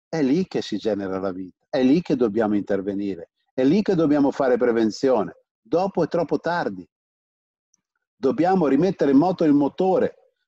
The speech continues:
perché se una mela marcisce la buttiamo via. Se accade una cellula... Questo non ce ne accorgiamo quando è troppo tardi.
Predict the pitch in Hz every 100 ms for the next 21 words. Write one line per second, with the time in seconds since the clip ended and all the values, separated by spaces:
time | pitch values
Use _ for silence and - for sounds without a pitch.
0 | _ 147 135 190 - 202 208 170 151 156
1 | 175 147 135 120 113 - 233 208 190 165
2 | 202 - 131 117 107 87 - _ _ -
3 | - 247 208 - 202 180 151 131 - 170
4 | 170 113 101 95 113 - _ _ _ _
5 | _ _ _ _ _ _ _ - 175 -
6 | 147 131 156 147 - 139 123 131 139 131
7 | 123 117 123 120 110 117 120 87